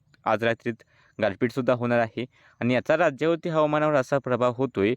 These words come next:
की हे, अ, वेस्टर्न डिस्टर्बन्स जशी ट्रफ थोडी पुढे गेल्यानंतर उत्तरेकडचे कोरडे वारे राज्याकडे येणार आहेत आणि दिवसाचं आणि रात्रीचं तापमानसुद्धा आपल्याला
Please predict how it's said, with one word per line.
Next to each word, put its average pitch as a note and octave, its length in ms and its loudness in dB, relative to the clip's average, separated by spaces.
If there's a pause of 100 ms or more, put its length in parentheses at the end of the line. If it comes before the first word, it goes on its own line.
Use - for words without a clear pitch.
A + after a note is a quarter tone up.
(340)
की C3 80 -4
हे, D3 340 2 (200)
अ, B2+ 300 4
वेस्टर्न B2 400 -4
डिस्टर्बन्स C3+ 400 -4
जशी C3 180 -4
ट्रफ C3+ 280 0 (220)
थोडी B2+ 180 0
पुढे B2 280 -4
गेल्यानंतर A#2 520 -2
उत्तरेकडचे C3+ 640 -2
कोरडे A#2+ 340 0
वारे A#2 280 2 (340)
राज्याकडे C3 600 -2
येणार G#2 300 -2
आहेत G#2+ 440 0 (400)
आणि A2 220 -2
दिवसाचं A2+ 520 0
आणि D3 160 -4
रात्रीचं A#2+ 440 -4
तापमानसुद्धा G#2 720 -4 (280)
आपल्याला G#2 480 0